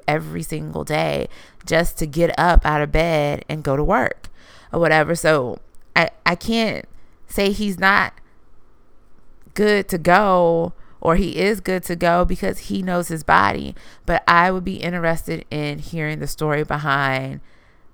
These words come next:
this, if, if he is good to go, but he's just not playing. And then, so of course, this video that I see, they're talking about where they think Kawhi is going to go. And for me, like, I just,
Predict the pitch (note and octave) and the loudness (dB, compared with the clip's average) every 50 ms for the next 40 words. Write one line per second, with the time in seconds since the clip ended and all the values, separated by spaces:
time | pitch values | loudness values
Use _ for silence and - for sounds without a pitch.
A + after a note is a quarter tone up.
0 | - - - C#3 C3 B2 C3+ - - - - D3 D3+ - - - - - D3 G3+ | -10 0 4 4 4 4 2 -2 -6 -2 0 0 0 -2 -6 -6 2 4 4 4
1 | F#3+ - - - F#3 - - E3+ F3 F3+ F3 E3 - - - D3 B2+ - - D3+ | 4 6 4 4 4 4 0 0 0 2 0 -2 -4 -2 -2 -2 -2 0 -4 -6
2 | D3 - C#3+ C3+ C3+ C3 B2+ B2 B2 B2 C3 C#3 - - - - - - - C#3 | -2 0 0 2 2 2 2 0 -2 -4 -6 -10 -14 -16 -18 -20 -10 -2 0 0
3 | D3 D3+ D3+ C#3 - C#3 C3 - - G#2+ - - - - D#3 C3+ G#2+ F2+ - - | 0 0 -4 -4 -4 -6 -6 -4 -6 -8 -4 4 4 4 4 4 -2 -2 -6 -12
4 | - - - - - - - - - - - - - F#3+ F#3 F3+ F3+ F3+ F3 E3+ | -14 -14 -14 -16 -16 -18 -16 -16 -18 -14 -6 -2 -2 -2 0 0 0 0 0 2
5 | - G3 F#3+ G3 G3 - F#3 - - - - - - - D#3+ E3+ - - E3 G#3+ | 4 4 4 4 4 2 4 2 2 2 -2 -8 -6 -6 -6 -6 -2 -2 0 2
6 | A3+ A3+ A3 G#3 F#3+ E3+ F3 F3 - - D#3+ D#3 D#3 - C#3 - - - G3+ G3 | 2 2 4 6 6 6 6 4 2 -2 -2 -2 -2 -2 0 2 2 4 4 2
7 | G#3 - G3+ G3 F#3+ E3+ F#3 E3 D#3+ D#3 D#3 - - - - - _ _ - - | 2 -2 -6 -8 -6 -4 -2 0 0 0 0 -2 -6 -10 -20 -20 _ _ -20 -20
8 | - - - - - - _ - - D3 E3+ F#3+ F#3 F3+ F3+ - - E3 E3 D#3+ | -20 -20 -20 -18 -18 -18 _ -8 -4 -2 0 0 2 0 0 0 0 -2 -2 -2
9 | - E3 D3+ D3 C#3+ C#3+ C#3+ C#3 C#3 C#3 - - C#3 C3+ C3 C3+ - - - - | -2 -2 2 4 4 6 6 4 2 0 -4 -8 -6 -6 -6 -6 -6 -8 -8 -6
10 | - B2 G2+ E2 F#2 - - - - - - - - - - - - - - - | -2 -2 -2 -2 -4 -10 -18 -20 -20 -20 -20 -20 -20 -20 -20 -20 -20 -18 -8 -2
11 | F#3 F#3+ F#3 F3+ F3 F3 F3 F3 F3 F3+ F3 - - A#3+ B3 B3 C4+ D4+ D#4+ E4+ | 0 2 4 4 4 4 4 2 0 -2 -6 -2 0 0 0 2 0 0 0 0
12 | D#4 C4+ C4 A#3+ G#3+ - - G#3+ A#3 C4+ - - D#4 C#4+ C4+ - | 0 2 2 2 0 0 -2 -2 -2 0 0 -2 -2 -2 -6 -10